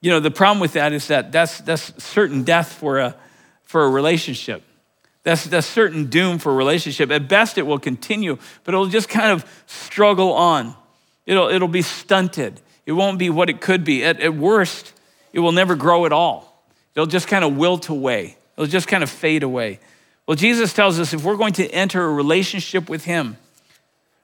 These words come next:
we need to, to pair with him, that we need to realize that we're going to have to enter it with the same kind of devotion, the same kind of energy, the same kind of all-in attitude that he has towards us. Abide in me,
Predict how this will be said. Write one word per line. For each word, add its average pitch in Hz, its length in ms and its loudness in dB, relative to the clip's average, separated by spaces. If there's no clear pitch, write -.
we 175 140 0
need 214 200 0
to, 160 260 2
to 151 180 -2
pair 214 440 2
with 202 260 0
him, 185 300 0
that 135 200 0
we 190 200 -2
need 214 220 -2
to 170 120 -6
realize 151 1040 0
that 156 120 0
we're 196 80 0
going 202 140 2
to 185 80 4
have 175 280 2
to - 80 -4
enter 190 360 0
it 165 40 -2
with 143 140 -6
the 151 80 -6
same 196 300 -6
kind 196 200 -2
of 156 80 0
devotion, 147 500 0
the 131 60 -6
same 180 280 -6
kind 190 180 0
of 143 160 -4
energy, 160 420 0
the 127 120 -6
same 202 240 -6
kind 185 180 0
of 143 80 -4
all-in 208 540 4
attitude 170 640 -2
that 139 180 -6
he 202 280 -4
has 151 380 -2
towards 185 320 -2
us. 180 320 -2
Abide 185 440 4
in 202 140 0
me, 190 300 -2